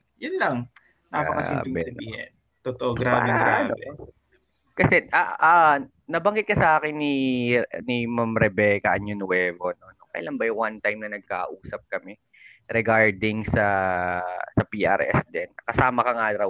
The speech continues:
Speaker 2: rito at nanalo ka raw sa Palangka. So, bago tayo magpunta dun sa usapan na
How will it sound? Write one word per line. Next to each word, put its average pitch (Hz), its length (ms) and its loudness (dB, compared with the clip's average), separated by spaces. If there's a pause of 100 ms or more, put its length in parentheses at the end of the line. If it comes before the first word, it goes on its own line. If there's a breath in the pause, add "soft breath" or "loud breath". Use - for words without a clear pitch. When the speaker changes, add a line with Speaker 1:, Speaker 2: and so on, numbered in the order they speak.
Speaker 2:
rito 92 560 -12
at - 320 -8
nanalo 95 480 -4
ka - 80 -2
raw 92 160 -6
sa - 240 -6
Palangka. 90 640 -6
So, - 80 -10
bago 240 240 4
tayo 214 160 6
magpunta 170 400 0
dun 147 160 -2
sa 90 160 -2
usapan 110 560 -2
na 92 60 -10